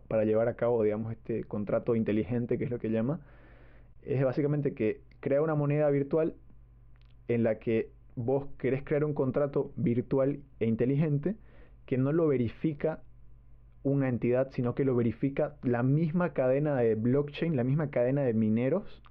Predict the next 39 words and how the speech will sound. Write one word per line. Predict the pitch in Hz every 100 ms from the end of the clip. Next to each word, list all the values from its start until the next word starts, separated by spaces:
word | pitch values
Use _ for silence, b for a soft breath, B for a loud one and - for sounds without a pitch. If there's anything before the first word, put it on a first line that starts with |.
| b b b b -
que | - 120
verifica | 110 104 139 147
el | 131
Bitcoin, | 110 131 139 - 165 214 - B B -
verifica | 123 123 147 147 147
la | 120
veracidad | 117 110 135 139
de |
tu | 139 135
contrato | 127 117 135 139 -
y |
verifica | 120 113 135
el | 127
cumplimiento | 120 113 127 135
de | 127
tu | 131
contrato, | 120 113 151 147 110
digamos. | 101 101 - - - b b b b -
Y | 135
tiene | 147 147
normas | 147 151
de |
seguridad | 147 120 117 127
muy | 131 131
parecidas | 131 117 135 127
a |
las | 123 120
de |
Bitcoin, | 120 127 139 117
por | 110
lo | 104
cual | 120 123 139 B B -
vos | 117 117
no | 123
podés | 123 117 117 117 120
falsificar, | 117 113 110 120 120 113
eh, | 113 107 107 104 -
aprobaciones | - - 113 - 135 131
para | - 113 107 104